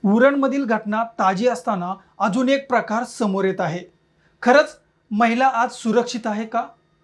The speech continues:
या प्रश्नाचे उत्तर शोधण्याची वेळ आता आली आहे. हल्लेखोर प्रीतम अरुण म्हात्रे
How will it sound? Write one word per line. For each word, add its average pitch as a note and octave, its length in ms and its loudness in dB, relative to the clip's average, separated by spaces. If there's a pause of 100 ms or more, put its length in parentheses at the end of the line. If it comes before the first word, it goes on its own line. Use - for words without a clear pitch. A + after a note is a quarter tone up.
(480)
या A3 140 6
प्रश्नाचे A#3+ 540 0
उत्तर A3 440 2
शोधण्याची A3+ 540 -2
वेळ G#3 280 4
आता G3+ 300 0 (120)
आली F#3 220 0
आहे. F3 240 -4 (840)
हल्लेखोर B3+ 540 4
प्रीतम B3+ 440 -4
अरुण G#3+ 300 -2
म्हात्रे G3 440 -2